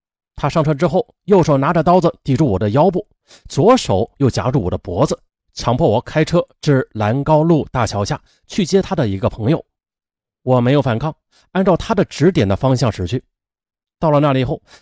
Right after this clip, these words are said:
另外一个男青年上了车，他们逼着我从前方的驾驶座与副驾驶的缝隙中移到后边的座位上，然后又拿出绳子将我紧紧地捆绑起来。接着，那个卷发青年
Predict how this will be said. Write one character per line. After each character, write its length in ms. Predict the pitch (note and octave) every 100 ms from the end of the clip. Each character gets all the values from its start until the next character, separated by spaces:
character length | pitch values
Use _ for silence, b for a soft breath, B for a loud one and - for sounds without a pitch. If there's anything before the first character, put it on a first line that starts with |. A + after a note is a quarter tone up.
| -
另 140 | C4
外 140 | B3 G3
一 100 | F#3
个 120 | F#3
男 180 | C#3 F3
青 180 | F#3+
年 160 | D#3+ G#2+
上 140 | C3
了 100 | G#2
车， 220 | E2+ - - _ _ _
他 120 | -
们 120 | A#2+
逼 160 | G#2+ B2+
着 120 | A#2+
我 200 | G2+ A2
从 240 | A#2+ C3 D3
前 300 | - A#2+ D#3
方 160 | G#3
的 80 | D3
驾 180 | G3 D#3+
驶 160 | A#2
座 200 | G2+ C3+ b b
与 160 | A#2+ B2
副 300 | - B3+ D3+
驾 200 | F3+ C#3
驶 140 | G3+
的 80 | F#2
缝 220 | - D3+
隙 160 | G2 E3
中 180 | F#3+ - _
移 100 | B2
到 160 | A2+ G2+
后 260 | - A#3
边 140 | A2+ F#2+
的 80 |
座 140 | F2+ A2
位 100 | G2
上， 140 | - - _ _ _ _
然 200 | - C3
后 180 | G#3 A#3 -
又 140 | F#3+
拿 160 | D3 D#3+
出 80 | F3+
绳 240 | - C#3
子 140 | F#3+ -
将 180 | - C3
我 80 | G2
紧 240 | - D3
紧 160 | D3 A2
地 80 |
捆 200 | G#2+ -
绑 120 | G2 G2
起 80 |
来。 140 | E2+ - _ _ _
接 160 | - E3
着， 80 | D#3 _ b b
那 120 | A#3+
个 80 | A3+
卷 160 | F#3 E3
发 160 | G#3
青 220 | F#3 G#3 F#3+
年 180 | C#3+